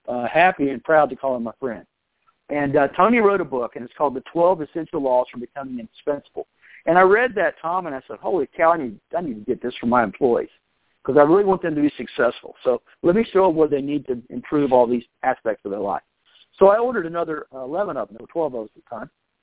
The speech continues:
And I called a meeting in the break room. I said, "Guys, I got a book for you." Passed them out, and I passed out highlighters and notebooks, and I said, "I want you to read chapter one on attitude, and then next Wednesday we're all gonna meet together here. I'm gonna buy pizza,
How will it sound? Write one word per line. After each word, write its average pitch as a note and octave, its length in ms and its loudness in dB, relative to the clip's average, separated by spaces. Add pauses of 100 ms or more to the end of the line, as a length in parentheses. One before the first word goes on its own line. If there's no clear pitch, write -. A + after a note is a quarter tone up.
(1200)
And F3 240 2
I F3+ 120 4
called A#3+ 240 2
a G3+ 40 -4
meeting F#3+ 240 -2
in G#3 40 -6
the E3+ 80 -4
break D3 240 -4
room. D3 160 -8
I C#3 100 -8
said, D#3+ 100 -6
"Guys, G#3 240 2 (880)
I E3 40 -8
got F#3 120 4
a - 20 2
book F3 200 -2
for B2+ 120 -8
you." F2+ 100 -12 (800)
Passed E3+ 260 2
them E3+ 120 -10
out, F3+ 180 0
and D3 80 -14
I B2+ 40 -14
passed E3 280 -2
out D#3 180 -2
highlighters E3 440 0
and C3+ 100 -12
notebooks, C#3 360 -6
and E3+ 80 -8
I F3 60 -6
said, A3 120 -6
"I A3 60 4
want A#3+ 240 -4
you A#3 80 -8
to F#3+ 80 -2
read F3 320 0 (1000)
chapter G3 320 2
one E3+ 320 -2
on E3 160 -2
attitude, B2+ 600 -4 (340)
and C#3+ 100 0
then F3 120 4
next G#3 240 2
Wednesday G3 320 2
we're F#3 200 6
all F#3+ 80 4
gonna F#3+ 200 -4
meet F#3+ 240 -10
together D3 360 -2
here. D3+ 220 -2
I'm E3 80 -2
gonna E3 140 -2
buy C#3+ 180 4
pizza, G#3+ 420 -8